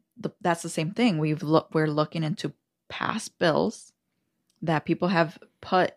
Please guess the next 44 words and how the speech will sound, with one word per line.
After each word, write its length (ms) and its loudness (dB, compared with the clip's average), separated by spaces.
in 180 -4
place 460 0
that 120 2
never 320 4
got 200 0
traction 460 0
because 240 -8
people 300 -2
were 120 2
like, 220 -6
"No, 120 -2
I 100 0
don't 100 0
wanna, 240 0
uh, 220 6
get 320 4
gun 160 6
people 240 2
mad, 460 6
right? 280 4
I 120 2
don't 100 2
wanna 160 2
do 180 2
this." 240 0
So 300 2
they're 140 2
like, 200 -4
"Yeah, 80 -4
I'm 100 -2
not 100 -2
gonna 160 0
vote 220 0
for 120 0
it." 180 2
So 140 4
it, 140 4
it's 200 0
not, 260 -2
the 100 4
bill 200 6
is 120 2
not 240 0
popular. 560 -2